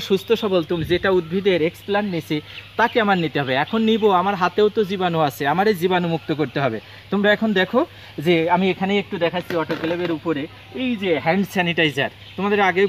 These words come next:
বলছিলাম যে যারা এই tissue culture ল্যাবে কাজ করে এই hand sanitizer দিয়ে, এই যে এখন এই যে করোনা ভাইরাসের কারণে এটা আসলে সবসময় ইউজ করা দরকার, কিন্তু মানুষ করে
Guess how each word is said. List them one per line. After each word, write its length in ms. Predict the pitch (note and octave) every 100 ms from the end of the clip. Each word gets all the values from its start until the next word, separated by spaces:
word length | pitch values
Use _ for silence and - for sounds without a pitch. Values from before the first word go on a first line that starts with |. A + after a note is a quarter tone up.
| E3+
বলছিলাম 400 | E3 F3+ F#3+ D3+ C#3
যে 60 | D#3 D3+
যারা 180 | D#3 E3+
এই 60 | E3 D#3+
tissue 180 | D3+ E3
culture 240 | D#3+ E3+ D#3
ল্যাবে 180 | D3+ E3 D3+
কাজ 120 | D3 -
করে 140 | D3+ D3+
এই 40 | C#3
hand 180 | C#3 D#3
sanitizer 540 | - D3+ D3+ D#3+ D#3 D#3 D#3
দিয়ে, 160 | G3+ D3 - - - C#3+
এই 60 | C3+
যে 60 | C#3 C3 C#3+
এখন 120 | - D#3
এই 60 | D3+
যে 60 | D#3+
করোনা 260 | D3 D3 C#3
ভাইরাসের 380 | D3 D#3 E3 C#3+
কারণে 200 | D3+ D3 C#3+
এটা 100 | D3 C#3+
আসলে 160 | D#3 D#3
সবসময় 360 | D#3 - E3+ E3+
ইউজ 140 | D#3+ -
করা 140 | F3 E3 D#3+
দরকার, 300 | D#3 C#3 C#3 - - -
কিন্তু 180 | D3+ D3 D3
মানুষ 180 | D3 D3 -
করে 160 | D3